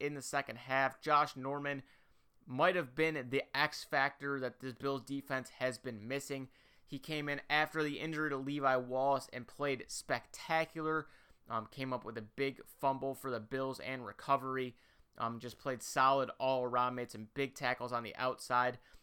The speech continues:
The defense as a whole held Josh Jacobs to forty-eight rushing yards. Very solid job by the front four,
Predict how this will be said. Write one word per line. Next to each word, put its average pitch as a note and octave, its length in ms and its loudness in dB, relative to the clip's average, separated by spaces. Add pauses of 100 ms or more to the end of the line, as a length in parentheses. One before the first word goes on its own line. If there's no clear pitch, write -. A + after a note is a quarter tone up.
The B2+ 60 -14
defense D#3+ 400 -4
as C#3 80 -8
a C3+ 100 0
whole E3+ 420 2
held C#3 320 4
Josh C#3 340 4
Jacobs C#3 320 -4
to A2+ 100 -4
forty-eight D3 600 -2
rushing C3 380 -4
yards. B2+ 380 0 (340)
Very D3 480 0 (500)
solid C3+ 480 2
job B2+ 440 6
by B2+ 140 4
the A#2 80 -2
front C3 360 -2
four, B2+ 480 -2